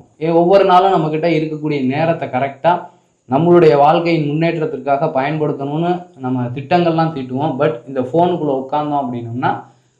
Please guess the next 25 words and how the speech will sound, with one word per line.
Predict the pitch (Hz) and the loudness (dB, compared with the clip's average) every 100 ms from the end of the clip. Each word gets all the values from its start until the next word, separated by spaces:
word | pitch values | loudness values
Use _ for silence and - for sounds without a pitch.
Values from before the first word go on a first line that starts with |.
| _ | _
ஸ்க்ரோல் | - - 190 180 | -4 2 4 4
பண்றதுலயே | 165 143 135 143 156 | 2 2 0 0 0
டைம் | 135 135 135 | 0 -2 -2
ஆயிரும். | 120 107 101 - | -2 -4 -8 -2
எவ்வளவு | 135 151 147 | 2 2 2
நேரம் | 147 151 139 | 2 2 4
ஓடுதுன்றது | 143 139 139 135 131 113 | 4 2 0 -2 -4 -6
தெரியாது. | 117 110 104 95 - | -4 -4 -4 -8 -12
அந்த | 117 120 120 117 117 - | -6 -2 0 0 -4 -6
திட்டம் | 165 180 202 | -2 0 2
போட்டபடி | 180 156 147 160 208 - - _ | 2 0 0 0 0 -2 -10 _
நமக்கு | 139 170 190 196 | 2 2 2 2
நாமே | 175 185 | 2 2
உண்மையா | 175 160 165 165 | 0 0 2 2
இருக்கமா | 160 147 147 139 127 131 127 - 120 | 2 -2 -4 -6 -2 -2 -4 -6 -6
அப்படின்னா | 127 127 165 180 | -2 0 0 -2
கிடையாது. | - 123 117 107 - | -4 -4 -4 -6 -2
இந்த | 131 | 2
உடலுக்கு | 156 190 190 156 | 4 6 4 2
வந்து | 156 160 | 0 0
உன்னதத்தை | 156 156 160 160 143 | 0 0 -2 -2 -4
கொடுக்கக்கூடிய | 131 127 120 127 135 | -4 -6 -6 -4 -2
உணவை | 127 143 147 135 - - _ _ _ - | -4 -2 -2 -2 -4 -16 _ _ _ -4
மட்டும் | 131 127 156 | -4 -2 0
சாப்பிட்றோமா | 131 123 120 113 113 117 | 0 0 -2 -4 -2 -2